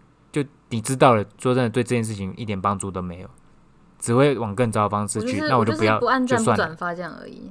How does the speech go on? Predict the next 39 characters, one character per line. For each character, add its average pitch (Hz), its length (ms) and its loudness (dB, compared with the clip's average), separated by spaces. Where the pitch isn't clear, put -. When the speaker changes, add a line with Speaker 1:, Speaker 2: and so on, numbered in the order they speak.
Speaker 1:
对 214 180 -6
啊， 98 80 -2
就 110 120 0
算 107 200 2
了。 87 60 -4
Speaker 2:
静 104 100 -8
静 - 100 -12
地 - 40 -14
看。 - 0 -
Speaker 1:
就 135 280 0
不， 143 200 -2
我 110 160 -2
是 165 100 0
不 147 180 2
鼓 107 200 0
励 120 220 0
这 127 140 0
种 104 140 2
行 98 240 -4
为 95 100 -2
啦， 101 180 -10
Speaker 2:
猎 139 160 2
物 - 180 -6
行 151 220 -16
为。 - 120 -18
Speaker 1:
就， - 80 -20
对 123 200 4
啊， 120 160 2
因 151 80 4
为 156 220 2
你 123 140 -4
知 135 180 0
道 131 160 10
了 113 120 6
那 117 140 2
又 113 100 2
怎 104 100 -6
么 90 120 -6
样？ 95 220 -6